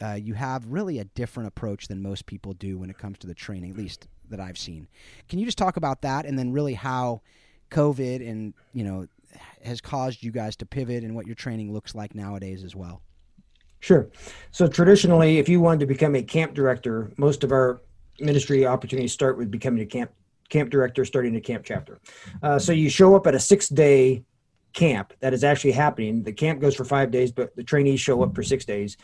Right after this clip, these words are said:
Speaker 2: And it's a, it's an immersion experience. You live at the camp with the kids, not in the same housing as the kids, but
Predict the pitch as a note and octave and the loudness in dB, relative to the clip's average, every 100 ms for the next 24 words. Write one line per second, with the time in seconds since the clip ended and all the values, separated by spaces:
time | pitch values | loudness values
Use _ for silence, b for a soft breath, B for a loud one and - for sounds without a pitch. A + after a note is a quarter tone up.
0 | b b b D3 E3 D#3+ C#3+ C3 F3+ E3 | b b b 0 2 4 2 2 0 2
1 | D3+ C3 C3+ D#3 D#3 D#3 C#3 - C#3+ A#2 | 2 2 4 6 6 4 2 0 -4 -4
2 | - A2 A#2+ E3 F3+ - - D3 C3+ - | -4 -2 2 2 2 -2 -2 -2 -2 -2
3 | A#2+ D#3 - - C3+ A2+ C#3 E3+ F3+ - | 0 0 0 0 0 2 -2 0 0 4
4 | F#3 C#3+ D#3+ F3 C#3 A#2+ - G2+ A2+ G#2 | 4 6 4 4 2 -2 -4 -6 -6 -6
5 | - B2 - | -4 -4 -4